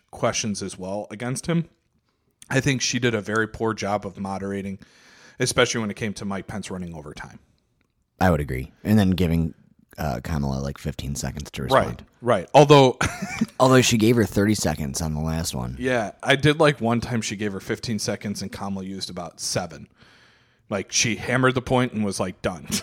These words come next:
Speaker 1: <laughs> I was like, "Ooh, I like that." But, uh, I, I, I didn't think, uh, Susan Page did a very good job of kind of holding accountable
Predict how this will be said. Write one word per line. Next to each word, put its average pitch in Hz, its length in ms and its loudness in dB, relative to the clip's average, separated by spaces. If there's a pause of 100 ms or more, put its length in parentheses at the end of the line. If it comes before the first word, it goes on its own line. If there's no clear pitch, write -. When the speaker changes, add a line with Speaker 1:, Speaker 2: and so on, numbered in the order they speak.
Speaker 1:
<laughs> - 220 -12
I 120 140 4
was 131 200 4
like, 120 200 2 (260)
"Ooh, 190 400 10 (160)
I 131 100 -2
like 147 340 6
that." 87 260 -4 (100)
But, 135 320 6
uh, 117 200 6 (400)
I, 160 100 4
I, 160 260 6
I 175 60 6
didn't 247 240 2
think, 160 340 4
uh, 104 240 4
Susan 143 340 0
Page 123 280 2
did 117 180 2
a 104 120 0
very 110 480 0
good 120 380 -2
job 101 560 -6
of 98 380 -8 (1080)
kind 156 200 6
of 127 80 -2
holding 139 520 4
accountable 110 840 -2